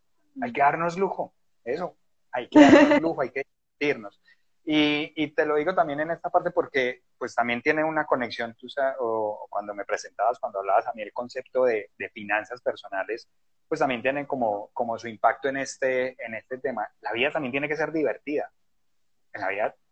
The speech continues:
Speaker 2: o sea, <laughs> vinimos a gozarnos esto también. No solo es,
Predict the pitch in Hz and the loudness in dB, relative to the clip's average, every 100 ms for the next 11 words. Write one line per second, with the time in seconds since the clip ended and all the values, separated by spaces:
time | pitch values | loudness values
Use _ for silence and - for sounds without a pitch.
0 | _ _ - 143 165 117 104 104 147 151 | _ _ 0 2 2 -2 -4 -2 4 4
1 | 110 104 117 120 131 147 - 120 95 104 | 4 4 4 4 -4 -6 -8 -8 -8 -8
2 | 107 - _ _ _ _ _ 98 95 117 | -8 -10 _ _ _ _ _ -14 -2 2
3 | 123 127 - | 4 2 -2